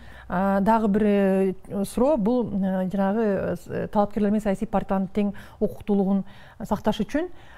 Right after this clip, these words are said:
а, мен жанагы бир гана, а, мамлекет тараптан каржыланган, м, смилерден дебаттар болушуна каршымын да.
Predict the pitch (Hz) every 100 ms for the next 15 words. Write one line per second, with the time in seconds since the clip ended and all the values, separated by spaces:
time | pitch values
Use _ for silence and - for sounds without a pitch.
0 | - - 202 220 202 190 190 240 208 185
1 | 202 185 214 208 208 196 - 196 196 196
2 | 196 196 196 170 156 123 - - 175 202
3 | 208 202 202 202 202 208 202 196 196 190
4 | - - - 214 - 147 127 156 - 226
5 | 214 196 233 226 185 202 208 202 190 190
6 | 190 - 208 - 185 185 240